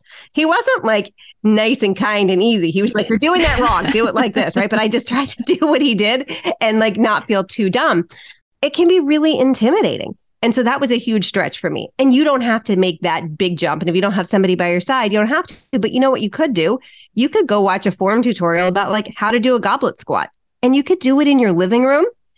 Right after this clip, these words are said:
and then when you feel comfortable with how to do that goblet squat, you could pick up some weight. You could literally go to the gym and walk on a treadmill, 'cause, like, we all know how to walk, right? You do that,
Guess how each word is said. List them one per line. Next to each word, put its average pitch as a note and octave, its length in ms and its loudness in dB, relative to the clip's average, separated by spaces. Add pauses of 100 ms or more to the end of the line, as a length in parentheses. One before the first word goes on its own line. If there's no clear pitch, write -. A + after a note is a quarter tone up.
(260)
and C4+ 100 4
then C#4 120 2
when C#4+ 100 2
you C#4+ 80 0
feel A#3 180 -2
comfortable A3 460 -2
with A3+ 100 2
how A3 140 2
to G3 100 0
do F3+ 140 2
that G#3 200 0
goblet A#3 280 0
squat, C4 320 -2
you B3 100 0
could B3+ 160 -4
pick A#3+ 200 -2
up G#3 100 -2
some A#3 180 0
weight. C4 320 0 (280)
You C4 120 2
could D#4 180 0
literally A#3 360 2
go G3+ 160 2
to G3+ 80 2
the F#3+ 100 2
gym F3 380 0 (100)
and F#3+ 200 0
walk F3+ 200 0
on A#3 120 2
a A3 60 2
treadmill, F3+ 440 -2
'cause, - 240 -6
like, E3 140 -2
we F3 100 2
all D3+ 140 0
know F3+ 80 0
how G#3 160 0
to A3+ 60 2
walk, E3 360 0
right? D#3+ 160 -2
You E3 80 -2 (180)
do A3 180 0
that, A3+ 300 -2